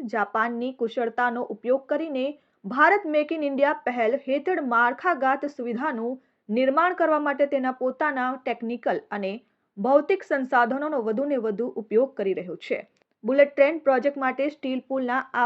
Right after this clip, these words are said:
પ્રયાસનું મોટું ઉદાહરણ છે. ગોઠવણીના ગુજરાતના ભાગમાં આયોજિત સત્તર સ્ટીલના પુલમાંથી આ છઠ્ઠો સ્ટીલ પુલ શરૂ કરવામાં આવ્યો છે.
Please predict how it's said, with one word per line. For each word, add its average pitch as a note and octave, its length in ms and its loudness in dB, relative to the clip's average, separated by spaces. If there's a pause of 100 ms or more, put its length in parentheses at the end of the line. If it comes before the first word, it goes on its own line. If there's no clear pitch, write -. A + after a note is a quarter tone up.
પ્રયાસનું A#3 560 0
મોટું A3+ 400 -4
ઉદાહરણ B3 440 0
છે. E4+ 200 -6 (520)
ગોઠવણીના D4+ 680 6
ગુજરાતના C#4+ 640 4
ભાગમાં B3+ 480 0
આયોજિત B3 440 0
સત્તર C#4+ 400 2
સ્ટીલના D4 440 2
પુલમાંથી C4 640 -4 (360)
આ C4 120 4
છઠ્ઠો E4+ 400 2
સ્ટીલ E4 340 0
પુલ D4 260 0
શરૂ C4+ 240 0
કરવામાં B3 440 2
આવ્યો A#3 180 2
છે. D4 180 -8